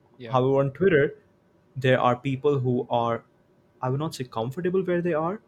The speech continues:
Speaker 2: but they're confident where they are. And now
Speaker 1: Mm-hmm.
Speaker 2: they're sharing their insights, what they are thinking, their thoughts. And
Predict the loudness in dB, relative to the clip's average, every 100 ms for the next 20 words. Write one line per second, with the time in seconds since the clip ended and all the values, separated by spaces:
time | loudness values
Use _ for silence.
0 | _ -2 -2 -2 -4 -4 -2 -2 0 0
1 | 0 -4 -6 -8 -12 _ _ -4 -2 0
2 | 0 -2 -4 -2 -6 -4 -6 -4 -4 -6
3 | -12 -16 -16 _ -4 -2 0 0 -2 -8
4 | -8 -12 -16 _ -6 -6 -2 -2 -2 -6
5 | -16 -16 _ _ _ _ _ _ -6 -4
6 | -6